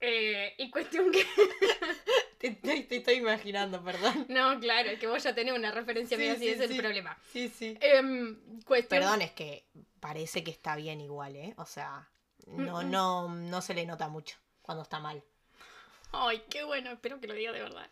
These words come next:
Speaker 1: Que
Speaker 2: No,
Speaker 1: me
Speaker 2: sí, sí, sí. Bueno, vamos a ver la, las próximas veces que te vea así, pero
Speaker 1: No, no, no, no, no a ese nivel.
Speaker 2: ¿O será que yo
Speaker 1: Solo
Speaker 2: también estaba mal?
Speaker 1: Eh, puede ser que <laughs> el registro que hayamos tenido
Speaker 2: Sí, sí,
Speaker 1: de
Speaker 2: sí, sí, sí.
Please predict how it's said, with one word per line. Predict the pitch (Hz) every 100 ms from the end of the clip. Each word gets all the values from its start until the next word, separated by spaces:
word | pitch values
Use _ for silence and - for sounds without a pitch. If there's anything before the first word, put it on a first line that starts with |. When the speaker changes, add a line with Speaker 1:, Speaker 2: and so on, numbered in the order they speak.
| _
Speaker 1:
Que | 226
Speaker 2:
No, | 226
Speaker 1:
me | 214
Speaker 2:
sí, | 214
sí, | 214 208
sí. | - 208 - - - - - 349 330
Bueno, | 220 202 185
vamos | 185 202 196
a | 175
ver | 175
la, | 180 175 180 175 175
las | 170 165
próximas | 190 185 180 170
veces | 180 175
que | 165
te | 170
vea | 165 170
así, | - 214
pero | 247 170 170
Speaker 1:
No, | 247 240 220
no, | 180
no, | 185 190
no, | 185 185
no | 254 247
a | 247
ese | 247 208
nivel. | 185 - -
Speaker 2:
¿O | 208
será | 202 202
que | 240
yo | 262
Speaker 1:
Solo | 262
Speaker 2:
también | 202 202
estaba | 190 180 180
mal? | 196 277 320 - -
Speaker 1:
Eh, | 262 254 247
puede | 247 233 247
ser | 240 262
que | -
<laughs> | 311 -
el | 370
registro | 415 - - - - 330
que | 339
hayamos | - 294 - 359 -
tenido | 294 285 330 - 480
Speaker 2:
Sí, | 415 370
sí, | 427
Speaker 1:
de | -
Speaker 2:
sí, | 370 - -
sí, | 349 -
sí. | - 320